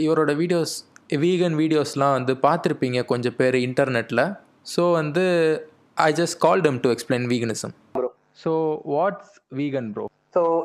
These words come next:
Speaker 2: இதுக்கு நான் ஒரு ப்ரீவேர்ட் கொடுத்து சொன்னா நல்லா இருக்கும். இந்த ஜெனரலா எல்லாருமே வீகனிசம் அப்படின்னா, அனிமல் ப்ராடக்ட்ஸ் பயன்படுத்தாம வாழ்ற ஒரு லைஃப் ஸ்டைல், எந்த விதமான மீட், பால் இதெல்லாம் எடுத்துக்க மாட்டாங்க,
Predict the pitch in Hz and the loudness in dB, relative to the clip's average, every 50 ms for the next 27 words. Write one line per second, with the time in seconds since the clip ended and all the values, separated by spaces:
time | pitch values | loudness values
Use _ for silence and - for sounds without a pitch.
0 | 165 160 175 185 190 185 - 185 180 170 175 175 165 165 165 - - 233 247 262 | -2 -4 -2 -2 0 0 0 0 2 2 2 2 0 0 -2 -2 -2 0 0 2
1 | 262 247 240 226 214 - - 208 185 180 - 196 196 196 196 202 196 160 - - | 2 2 2 0 0 -2 -4 -4 -4 -2 -2 0 2 2 2 0 0 -2 -2 -2
2 | 185 175 175 175 165 160 160 156 156 156 143 - 147 143 147 - - _ 151 165 | 0 0 2 2 2 2 2 2 0 0 0 0 -2 -2 -2 -4 -8 _ -4 -2
3 | 170 175 170 147 170 196 214 220 240 247 240 233 240 240 220 196 185 190 185 185 | 0 0 0 0 0 0 0 0 0 2 2 2 2 2 0 0 0 2 0 2
4 | 190 202 196 185 202 196 202 190 175 170 190 196 175 175 170 147 156 143 151 196 | 0 0 0 0 0 0 0 0 2 0 0 0 0 -4 -2 -2 0 0 2 2
5 | 254 285 277 - - _ _ _ _ _ - - 202 233 240 247 247 240 240 220 | 0 0 -4 -10 -16 _ _ _ _ _ -2 0 2 2 2 2 0 2 2 2
6 | 208 202 202 202 - - - 196 196 196 190 190 180 180 190 170 180 190 185 175 | 2 2 0 -2 -2 0 2 2 2 2 2 0 2 2 2 2 2 2 2 2
7 | 170 170 170 175 165 156 151 151 156 151 - _ - 165 160 160 165 165 - _ | 2 2 2 2 2 2 2 0 -2 -2 -4 _ 0 0 0 0 -2 -4 -8 _
8 | _ _ _ - 190 190 190 190 196 190 190 185 180 175 170 170 165 165 160 156 | _ _ _ -2 0 2 2 2 2 2 2 2 2 2 2 2 2 2 2 0
9 | 156 165 175 180 180 180 180 - 175 165 165 165 170 165 - - 160 156 165 175 | 0 0 -2 -2 -2 -2 0 0 2 2 2 0 0 -2 0 0 2 2 2 2
10 | 175 175 170 175 - 160 165 160 170 170 165 165 165 160 156 151 151 147 151 139 | 0 -2 -4 -4 -2 0 2 2 2 2 0 -2 -4 -2 0 0 0 2 0 0
11 | 139 | 2